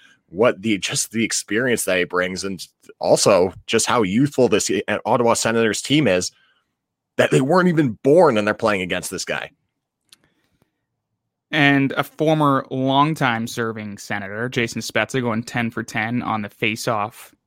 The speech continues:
Speaker 2: yesterday. Fifth
Speaker 1: That's
Speaker 2: oldest,
Speaker 1: impressive.
Speaker 2: fifth oldest player in the league, too. So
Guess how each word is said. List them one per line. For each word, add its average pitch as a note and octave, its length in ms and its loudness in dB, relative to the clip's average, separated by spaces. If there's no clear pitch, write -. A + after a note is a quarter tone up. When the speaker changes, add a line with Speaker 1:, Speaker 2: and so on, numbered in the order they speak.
Speaker 2:
yesterday. C3 800 2
Fifth C3 160 4
Speaker 1:
That's D3 120 2
Speaker 2:
oldest, A2+ 180 2
Speaker 1:
impressive. F#2 320 -2
Speaker 2:
fifth E3+ 200 2
oldest D3+ 260 4
player C3+ 160 2
in C3+ 80 4
the B2 60 2
league, A#2+ 260 -2
too. A#2+ 220 -2
So G2+ 280 -8